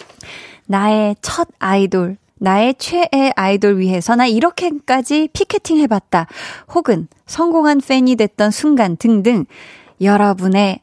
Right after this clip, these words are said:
아이돌 이야기 보내주세요. 소개되신 모든 분들께 선물 드릴게요. 잠시 후에는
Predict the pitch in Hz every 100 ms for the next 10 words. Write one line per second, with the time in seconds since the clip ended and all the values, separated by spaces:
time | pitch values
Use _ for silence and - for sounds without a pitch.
0 | - - 196 302 311 311 285 - 190 180
1 | 180 254 247 226 202 180 180 160 156 -
2 | 339 339 302 302 262 247 320 370 370 370
3 | 370 349 262 220 190 - 165 - 254 208
4 | 247 262 180 - 165 156 165 277 - _
5 | - - - - - - - 240 302 339
6 | 311 294 226 185 247 220